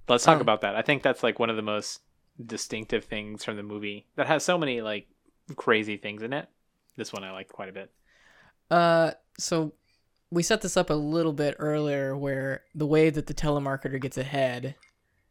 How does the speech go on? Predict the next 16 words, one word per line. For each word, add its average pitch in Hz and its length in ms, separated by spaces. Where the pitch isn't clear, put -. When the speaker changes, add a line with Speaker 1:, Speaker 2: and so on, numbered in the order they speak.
Speaker 2:
is 147 220
he 143 220
adopts 135 640
a 127 260
quote-unquote 143 640
white 139 280
voice, 139 600
and 143 100
it 139 60
makes 170 200
it 147 60
seem 147 220
like 135 180
he 139 260
is 123 140
just 127 380